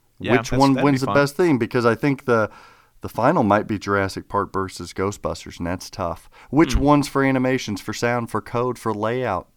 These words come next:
Speaker 2: Have fun with this. That's why Stern did it.
Speaker 1: It sounds like you've got, like, five or six weeks of episode content.
Speaker 2: Yeah.
Speaker 1: <laughs>
Speaker 2: Dennis,
Speaker 1: So have fun,
Speaker 2: Dennis
Speaker 1: Dennis
Speaker 2: really
Speaker 1: Greensill.
Speaker 2: loves this stuff. No,
Speaker 1: I know.
Speaker 2: he
Speaker 1: Dennis
Speaker 2: hates
Speaker 1: is like,
Speaker 2: it.
Speaker 1: "Oh my gosh."
Speaker 2: He hates it.
Speaker 1: But
Speaker 2: All right, we come to our finals of the Stern Showdown two thousand twenty, and Ken Cromwell and myself, we have different opponents.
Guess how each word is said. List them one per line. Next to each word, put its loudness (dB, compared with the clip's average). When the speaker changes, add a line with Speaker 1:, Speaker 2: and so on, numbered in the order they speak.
Speaker 2:
Have 6
fun 4
with 0
this. -2
That's -4
why 4
Stern -4
did 0
it. -4
Speaker 1:
It -2
sounds 2
like -2
you've -6
got, 0
like, -2
five -4
or -2
six -6
weeks -6
of -4
episode -6
content. -6
Speaker 2:
Yeah. -2
Speaker 1:
<laughs> -4
Speaker 2:
Dennis, 4
Speaker 1:
So 4
have 0
fun, 8
Speaker 2:
Dennis 4
Speaker 1:
Dennis 2
Speaker 2:
really 6
Speaker 1:
Greensill. 6
Speaker 2:
loves 6
this 0
stuff. -8
No, -4
Speaker 1:
I 0
know. 0
Speaker 2:
he -2
Speaker 1:
Dennis 0
Speaker 2:
hates -2
Speaker 1:
is -8
like, -8
Speaker 2:
it. -10
Speaker 1:
"Oh -6
my -12
gosh." -14
Speaker 2:
He -6
hates -6
it. -8
Speaker 1:
But -10
Speaker 2:
All 4
right, 6
we 2
come 4
to 2
our 6
finals 4
of -2
the -4
Stern 2
Showdown 4
two 0
thousand 4
twenty, 2
and 2
Ken 0
Cromwell 6
and 6
myself, 4
we 2
have 4
different 4
opponents. 2